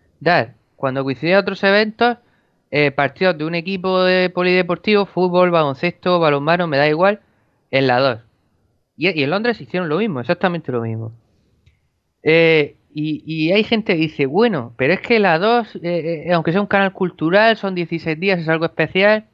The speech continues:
Vamos a ver, en primer lugar, cuando se ha ofrecido algo por la dos, encima la gente se ha que-, se ha quejado de que no era en alta definición. Cuando la dos se sabe que no es en alta definición, además, en múltiples horas tampoco les cabe.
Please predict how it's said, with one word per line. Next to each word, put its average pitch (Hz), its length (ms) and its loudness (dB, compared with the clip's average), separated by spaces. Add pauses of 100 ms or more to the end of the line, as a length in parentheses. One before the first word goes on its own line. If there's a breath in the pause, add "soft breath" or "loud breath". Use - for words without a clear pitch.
(560 soft breath)
Vamos 180 240 -2
a 135 40 4
ver, 131 140 0
en 135 100 -6
primer 214 240 0
lugar, 151 280 2
cuando 139 280 -4
se 196 120 -2
ha 226 160 2
ofrecido 175 360 -4
algo 156 140 0
por 151 140 -2
la 151 140 4
dos, 226 240 -2 (460)
encima 208 300 0
la 180 80 4
gente 196 260 -4
se 175 120 -4
ha 170 40 -4
que-, 151 140 -10
se - 120 -4
ha 175 40 0
quejado 165 300 0
de 165 100 0
que 147 80 -2
no 165 60 -4
era 165 120 2
en 151 60 2
alta 139 160 -2
definición. 113 560 -6 (320)
Cuando 113 220 -8
la 110 140 0
dos 160 140 0
se - 140 -14
sabe 156 220 0
que 135 80 0
no 117 60 -4
es 120 240 -6
en 120 100 -6
alta 127 200 -2
definición, 139 520 0
además, 123 380 0 (320 soft breath)
en 127 180 -2
múltiples 123 460 -4
horas 180 120 2
tampoco 127 320 -2
les 113 140 -4
cabe. 98 300 -4